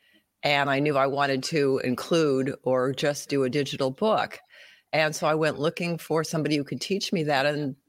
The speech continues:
there, there really wasn't anybody. Nobody was doing that. There were no coaches doing that who were, you know, calling themselves ebook coaches. So I became the first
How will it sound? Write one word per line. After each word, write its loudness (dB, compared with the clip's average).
there, -2
there 0
really 2
wasn't 0
anybody. -2
Nobody 0
was 0
doing 2
that. 2
There -6
were -2
no 0
coaches -2
doing 0
that -6
who 2
were, 2
you -2
know, 2
calling 0
themselves -2
ebook 0
coaches. -4
So 2
I 4
became -2
the -2
first 0